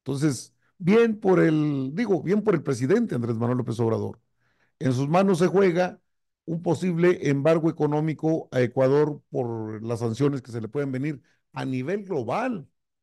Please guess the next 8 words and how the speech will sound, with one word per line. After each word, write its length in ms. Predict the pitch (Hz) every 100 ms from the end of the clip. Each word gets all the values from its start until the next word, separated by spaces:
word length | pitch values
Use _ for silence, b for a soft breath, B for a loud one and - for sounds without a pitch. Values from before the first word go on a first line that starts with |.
| _ _ _ _ _ _ _ _ _
porque 580 | - 104 - 117 117 110
allá 320 | - 117 135 160
está 280 | - 165
presentado, 760 | 139 131 120 110 147 147 151 143 _ _ _ -
eh, 760 | 117 117 113 113 110 107 - -
eh, 300 | 107 95 -
la 160 | 113 117
denuncia 600 | 123 147 127 147 156